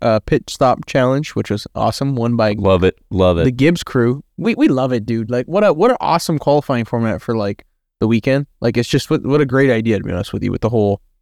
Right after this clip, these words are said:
Speaker 1: throwback weekend going on.
Speaker 2: Well, there's, I don't
Speaker 1: And
Speaker 2: know if there's any other way you could put them in, you know what I mean? Like, in the All-Star race without doing something like that, where they, where they really mean something more than,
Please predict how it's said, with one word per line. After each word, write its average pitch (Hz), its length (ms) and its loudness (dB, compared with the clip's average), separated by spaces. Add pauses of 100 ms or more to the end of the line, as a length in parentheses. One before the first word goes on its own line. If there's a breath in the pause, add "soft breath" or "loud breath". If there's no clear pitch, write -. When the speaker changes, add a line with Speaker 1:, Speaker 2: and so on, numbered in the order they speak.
Speaker 1:
throwback 110 360 4
weekend 107 300 0
going 104 220 0
on. 104 180 0 (500)
Speaker 2:
Well, 208 100 2
there's, 226 200 0
I 226 100 0
don't 233 120 4
Speaker 1:
And 233 80 2
Speaker 2:
know 220 100 -2
if 196 60 -6
there's 180 180 0
any 175 160 0
other 156 140 0
way 143 100 0
you 131 160 0
could 113 220 -8
put - 260 -4 (160)
them 107 400 -2
in, 98 400 0 (680)
you 135 120 -2
know 160 80 0
what 160 80 0
I - 20 -2
mean? 156 180 2
Like, 127 220 0
in 123 220 2
the 117 100 2
All-Star 104 480 0
race 95 260 -2
without 92 300 0
doing 90 240 -2
something 82 320 -6
like 80 200 -6
that, 73 180 -4
where 98 120 -2
they, 107 140 2
where 101 180 0
they 107 140 2
really 101 680 2
mean 92 340 -2
something 87 400 -2
more 85 260 2
than, 82 300 -4